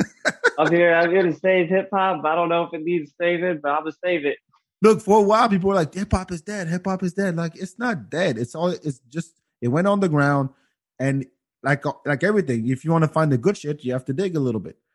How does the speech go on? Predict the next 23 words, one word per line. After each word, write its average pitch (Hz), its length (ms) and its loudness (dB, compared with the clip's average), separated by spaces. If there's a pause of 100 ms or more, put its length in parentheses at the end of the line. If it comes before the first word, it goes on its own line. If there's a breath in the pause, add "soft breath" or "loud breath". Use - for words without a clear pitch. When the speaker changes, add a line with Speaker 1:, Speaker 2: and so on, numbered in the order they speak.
(160)
Speaker 1:
But 139 160 0
at 135 140 4
one 202 240 2
point, 139 280 4
Speaker 2:
Yeah. 113 60 -4
Speaker 1:
you 127 60 -4
didn't 156 140 2
have 156 140 2
to 135 100 -2
dig 123 200 -2
as 117 140 -4
deep 123 360 -4 (120)
to 120 80 -6
get 104 260 -6
the 117 60 -6
good 175 200 -4
shit 120 260 -14
'cause 120 220 -6
everybody 131 600 -2 (220 soft breath)
was 123 100 -4
doing 127 260 0
dope 151 220 -4
shit. - 180 -20